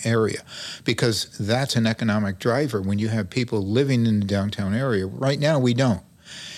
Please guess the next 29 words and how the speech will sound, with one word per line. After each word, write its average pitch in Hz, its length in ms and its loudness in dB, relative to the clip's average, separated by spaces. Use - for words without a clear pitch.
And 123 140 2
that 131 160 0
downtown 135 440 2
area 127 360 4
is 104 120 0
our 110 120 4
C 120 260 2
R 110 220 4
A. 113 260 0
And 127 180 2
so 117 220 4
what 131 240 2
we're 113 140 2
doing 110 560 2
is 110 300 -2
we're 104 400 2
looking 151 380 2
at 120 160 -2
ways 98 360 -2
in 107 140 0
which 107 280 -2
we 98 140 0
can 101 280 -2
build 131 320 2
that 110 200 -2
kind 113 240 -2
of 98 140 -2
wealth 98 520 -2
economically, 120 880 2